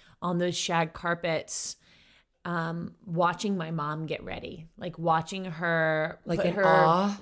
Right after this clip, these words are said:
Speaker 1: just, like, in total, I was mystified by
Speaker 2: Huh.
Speaker 1: my mom. And then my grandmother too, um, her mother. And, um,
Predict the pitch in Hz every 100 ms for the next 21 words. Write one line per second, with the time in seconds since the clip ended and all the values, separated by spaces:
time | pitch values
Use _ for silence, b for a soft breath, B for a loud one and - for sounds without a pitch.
0 | 185 214 214 - 220 202 208 202 170 -
1 | 202 196 196 208 226 226 226 b b b
2 | - 208 175 180 175 - - - 104 -
3 | 170 220 185 175 175 165 - 190 170 b
4 | b b - 202 202 214 214 180 175 196
5 | 180 - 180 - 180 175 - 165 _ 185
6 | 180 160 185 175 160 143 170 165 _ _
7 | _ _ _ _ - - 196 196 190 190
8 | 185 185 180 175 175